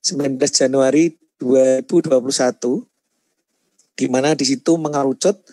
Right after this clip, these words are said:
bahwa bentuk kegiatannya ada dua. Yang pertama adalah simulasi tes, kemudian dilanjutkan dengan pembimbingan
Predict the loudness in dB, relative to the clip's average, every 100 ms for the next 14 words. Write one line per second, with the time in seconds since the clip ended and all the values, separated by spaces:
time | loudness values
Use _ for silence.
0 | -20 -20 -2 0 0 0 -2 -2 -2 -2
1 | -2 0 -2 0 0 0 0 0 2 2
2 | -2 -8 _ _ _ _ _ _ -2 -2
3 | -2 -2 0 2 2 2 2 0 2 2
4 | 2 -2 -2 0 2 2 0 -4 _ _
5 | _ _ -2 -2 2 2 2 0 -6 _
6 | -2 0 0 -2 -2 -4 -4 -4 -4 -2
7 | 0 0 0 0 0 0